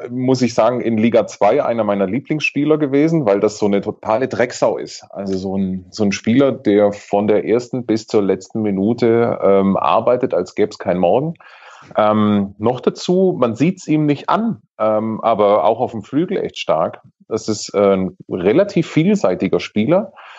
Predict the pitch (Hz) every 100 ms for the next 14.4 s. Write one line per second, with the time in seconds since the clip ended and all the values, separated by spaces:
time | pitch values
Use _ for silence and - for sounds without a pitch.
0 | - _ - 117 107 104 101 104 107 113
1 | 143 127 147 165 107 98 113 110 101 -
2 | 110 135 123 - 113 139 131 110 135 -
3 | 101 - 107 101 98 98 - 110 135 -
4 | 123 135 131 135 131 - 135 131 131 -
5 | 135 147 110 101 95 90 113 135 127 110
6 | 110 107 - - - 98 95 120 113 98
7 | 104 95 90 - 92 104 104 101 - 87
8 | 87 101 113 - - - 127 120 - 98
9 | - - 98 117 - 143 143 143 147 165
10 | - _ - - - 104 101 113 - 127
11 | 156 160 160 151 156 170 185 180 107 123
12 | 120 120 120 107 113 156 - _ _ _
13 | _ _ - 92 92 92 - 107 107 110
14 | 92 101 104 80